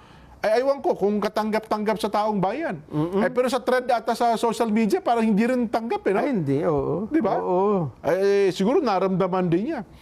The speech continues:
Speaker 1: Eh, tayo kasi, well, kayo po, eh, public official kayo, eh. Kung ano sentimiento ng taong bayan, sana kayo po ang mag-a-adjust,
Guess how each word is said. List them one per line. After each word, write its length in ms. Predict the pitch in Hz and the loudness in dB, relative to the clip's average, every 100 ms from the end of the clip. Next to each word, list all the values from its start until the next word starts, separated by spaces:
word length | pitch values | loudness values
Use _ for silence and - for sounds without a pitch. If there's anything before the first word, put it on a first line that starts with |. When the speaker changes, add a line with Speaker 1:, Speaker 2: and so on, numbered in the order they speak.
| - - - | -20 -20 -6
Speaker 1:
Eh, 160 | 220 220 | -4 0
tayo 240 | 269 277 | 0 0
kasi, 480 | 262 226 269 254 233 | 0 -2 -2 0 2
well, 400 | 262 170 185 202 | 2 2 0 0
kayo 240 | 220 233 | 0 0
po, 160 | 226 262 | 0 2
eh, 80 | 254 | 2
public 400 | 220 214 226 233 | 0 -2 0 -2
official 400 | 226 233 240 220 | -2 -2 0 0
kayo, 240 | 220 277 | 2 2
eh. 80 | 339 | 2
Kung 160 | 233 | 2
ano 80 | 240 | 2
sentimiento 560 | 233 226 202 220 233 233 | 0 0 0 2 2 2
ng 160 | 226 | 0
taong 240 | 214 214 220 | 0 0 2
bayan, 320 | 202 170 143 | 2 2 0
sana 240 | 240 220 | -2 -2
kayo 240 | 160 247 269 | 0 0 -2
po 240 | 269 277 | 0 0
ang 80 | 247 | 2
mag-a-adjust, 640 | 190 180 147 147 185 - | 0 0 0 0 0 -4